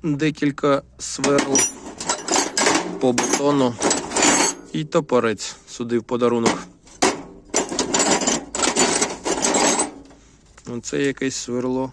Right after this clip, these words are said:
Чи цей біта дуже така дебела. Не знаю, нею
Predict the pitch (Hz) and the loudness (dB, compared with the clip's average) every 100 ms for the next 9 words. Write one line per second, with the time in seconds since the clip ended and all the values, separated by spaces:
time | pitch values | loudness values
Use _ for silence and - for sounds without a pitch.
0 | - - 131 117 - 113 110 131 147 123 | -10 -4 0 0 0 -4 -2 -2 0 2
1 | 117 113 113 110 110 - - - - - | 2 2 2 0 -2 -4 -16 -18 -16 -16
2 | - - _ _ - 117 123 113 117 117 | -18 -20 _ _ -12 -4 -4 -4 -6 -6
3 | 117 113 117 110 104 104 92 - - _ | -6 -6 -6 -6 -6 -6 -10 -20 -20 _
4 | _ 117 113 107 110 107 117 131 120 | _ -12 -12 -10 -8 -6 -2 -2 -2